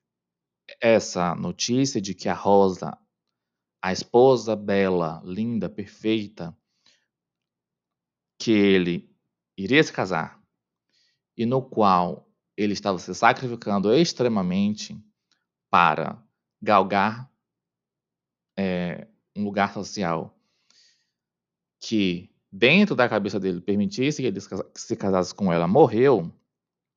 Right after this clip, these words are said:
ele entra em uma depressão muito grande. Então, ele abandona tudo, todas as posses que ele tinha nessa mina,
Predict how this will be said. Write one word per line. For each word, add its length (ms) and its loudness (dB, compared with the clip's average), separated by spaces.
ele 280 4
entra 360 2
em 280 -4
uma 240 -4
depressão 440 -10
muito 260 -10
grande. 400 -20
Então, 280 -8
ele 80 -4
abandona 580 -4
tudo, 580 -6
todas 580 2
as 240 -4
posses 420 -4
que 100 -16
ele 120 -8
tinha 480 -6
nessa 320 -2
mina, 480 -4